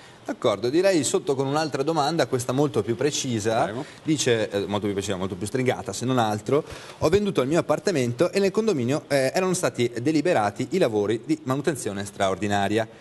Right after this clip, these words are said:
Speaker 1: Devo pagare io o la persona a cui ho venduto?"
Speaker 2: Veloce, veloce.
Speaker 1: Velocemente.
Speaker 2: Allora, velocissimo, deve pagare chi ha venduto se la delibera di, dei lavori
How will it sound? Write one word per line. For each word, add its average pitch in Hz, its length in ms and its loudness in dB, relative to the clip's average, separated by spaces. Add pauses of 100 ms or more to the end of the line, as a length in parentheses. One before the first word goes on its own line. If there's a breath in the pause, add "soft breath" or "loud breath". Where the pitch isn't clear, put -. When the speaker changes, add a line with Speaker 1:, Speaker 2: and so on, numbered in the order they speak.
(140)
Speaker 1:
Devo 180 200 4
pagare 123 360 2
io 220 220 2
o - 20 2
la 127 100 2
persona 107 480 -4
a - 140 -12
cui 92 160 -4
ho 87 80 -4
venduto?" 147 760 -6
Speaker 2:
Veloce, 131 420 -2
veloce. 139 460 0
Speaker 1:
Velocemente. 117 560 -2
Speaker 2:
Allora, 113 300 0
velocissimo, 156 920 0
deve 143 220 0
pagare 131 440 -2
chi 156 200 -2
ha 151 100 0
venduto 107 760 -2 (300 loud breath)
se - 220 0
la 139 140 2
delibera 117 760 0
di, 101 520 0
dei 113 160 -2
lavori 113 720 0